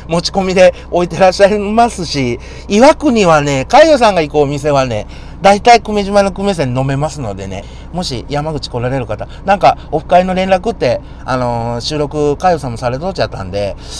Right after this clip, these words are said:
まだ聞いてないんで、<laughs> これから聞いて、ね、いつどこでやるって、まあ、僕の日程に合えばいいんですけどね、僕もね、十月、だから沖縄行ったりとか、その、ケーアールワイ秋祭りがその前日、前週か、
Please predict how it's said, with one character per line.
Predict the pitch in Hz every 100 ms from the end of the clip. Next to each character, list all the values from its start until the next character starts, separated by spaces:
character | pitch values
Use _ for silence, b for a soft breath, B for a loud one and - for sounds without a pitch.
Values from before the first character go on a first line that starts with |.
| B
ま | 185
だ | 185
聞 | 135
い | 135
て |
な | 160 160
い |
ん | 127
で、 | 131 147 - B
<laughs> | B
こ |
れ | 139
か | 143
ら | 143
聞 | 139 139
い |
て、 | 143 139 131
ね、 | 165 175 - B B
い | - 165
つ | 143
ど | 131 156
こ | 156
で | 131 117 -
や | 131 131
る | 131
っ |
て、 | - 110
ま | 147 190
あ、 |
僕 | 156 160 180
の | 185
日 | 190 190
程 | 190
に | 196
合 | - 233
え | 233
ば | 180
い |
い | 151
ん |
で | 139
す | 131
け | 131
ど | 113 113
ね、 | 120 127 - B B B
僕 | 139 160
も | 190
ね、 | 196 208 214 214 - B B
十 | 175 202
月、 | 190 - 160 151 143 135
だ | 147
か | 131
ら | 131
沖 | - 147
縄 | 143 147
行 | 135
っ |
た | 170
り | 151
と | 135 131
か、 | 127
そ | 127
の、 | 123 120 120 107
ケ | 147
ー | 139
ア |
ー |
ル | 143
ワ | 135
イ |
秋 | 135 160
祭 | 165 135
り | 120
が | 131
そ | 123
の | 110
前 | 117
日、 | 117 117 B B -
前 | 139 139
週 | - 156
か、 | -